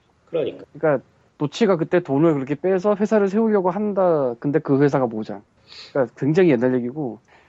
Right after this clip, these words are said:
Speaker 2: 제가 마인크래프트 대행을 해봐서 아는데, 마인크래프트는 지금 결제 잘 되는데? 오늘도 했는데.
Speaker 1: 희한하네. 뭐, 어쨌든
Speaker 2: 그래서
Speaker 1: 간에
Speaker 2: 왜 그렇지?
Speaker 1: 스크로-, 스크로즈가 결제가 안 된 관계로 카드 헌터스를 하기로, 나중에 나오면.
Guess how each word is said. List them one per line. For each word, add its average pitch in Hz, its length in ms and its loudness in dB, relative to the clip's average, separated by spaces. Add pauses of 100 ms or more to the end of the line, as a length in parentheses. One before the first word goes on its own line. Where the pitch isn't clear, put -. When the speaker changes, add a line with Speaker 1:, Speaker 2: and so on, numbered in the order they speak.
(100)
Speaker 2:
제가 131 160 -2
마인크래프트 156 540 0
대행을 135 380 0
해봐서 135 280 -8
아는데, 120 380 -10 (720)
마인크래프트는 202 560 -2
지금 165 220 -4
결제 147 260 -4
잘 117 180 -4
되는데? 139 340 -2 (180)
오늘도 131 300 2
했는데. 120 340 -4 (420)
Speaker 1:
희한하네. 123 480 -12 (260)
뭐, 135 140 0
어쨌든 160 320 -2
Speaker 2:
그래서 156 140 4
Speaker 1:
간에 127 240 2 (100)
Speaker 2:
왜 110 80 0
그렇지? 107 160 -4
Speaker 1:
스크로-, 190 220 -2
스크로즈가 180 600 0
결제가 127 340 -2
안 107 100 -2
된 117 100 -2
관계로 110 460 -2
카드 - 320 -4
헌터스를 127 440 0
하기로, 104 360 -10
나중에 98 300 -6
나오면. 92 380 -8